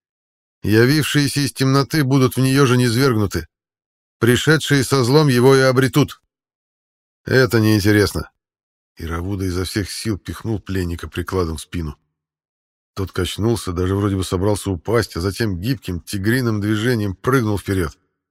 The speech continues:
Макс не успел дёрнуться, как его нож оказался в мускулистой руке Бриан, и тот приставил остриё к горлу моего друга. "Хрррр!"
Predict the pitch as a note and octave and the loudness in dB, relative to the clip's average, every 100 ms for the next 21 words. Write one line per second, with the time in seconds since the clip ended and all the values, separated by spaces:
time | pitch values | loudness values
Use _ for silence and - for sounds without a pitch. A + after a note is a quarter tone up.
0 | _ _ _ _ _ _ _ F#2 F#2+ G2 | _ _ _ _ _ _ _ -6 -4 -4
1 | F#2+ G#2+ G#2 B2+ A#2+ F#2+ A2+ G2 F2+ - | -2 -2 -2 0 0 2 0 0 -2 -6
2 | F2 E2+ G2 G2 G2 A2 F#2+ G2 F#2+ G#2+ | -6 -4 -2 -2 -2 -2 -2 -4 -2 -2
3 | - F2+ F#2+ F#2 G#2 A2 G#2 G2 F#2+ F#2+ | -2 -4 -4 -6 -4 -4 -2 -4 -4 -2
4 | G#2 F#2 G#2 A2+ F#2 - _ _ F#2 G2+ | -4 0 2 2 0 -10 _ _ -6 -2
5 | A2 - A2+ - C3+ A#2+ G#2+ G2 G#2 G#2 | -2 -2 -4 -2 -2 0 0 -2 -2 0
6 | G2 F#2 G#2+ G2 F#2+ G2 G2 A2 G2 F2 | 0 -2 -2 0 0 0 0 0 0 -4
7 | - _ _ _ _ _ _ _ _ D3+ | -10 _ _ _ _ _ _ _ _ 2
8 | - - - - | 4 2 0 -6